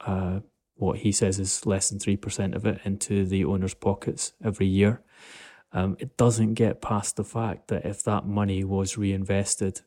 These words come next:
in the club, if Manchester United were to use the,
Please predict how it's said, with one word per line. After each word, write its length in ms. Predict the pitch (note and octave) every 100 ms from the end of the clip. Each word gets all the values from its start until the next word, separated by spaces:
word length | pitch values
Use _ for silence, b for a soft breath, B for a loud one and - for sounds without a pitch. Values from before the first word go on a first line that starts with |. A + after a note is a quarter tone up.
| -
in 160 | G2
the 80 | F#2+
club, 380 | - G#2+ G2+ -
if 160 | G2+
Manchester 540 | D3+ G2 G2 G2+ - G2+
United 300 | G2+ F#2+ G2
were 100 | F#2+
to 180 | - F#2+
use 580 | F#2+ G#2 G#2 G2 - - B B B B B _ _
the, 380 | A2 G#2 F#2+ F#2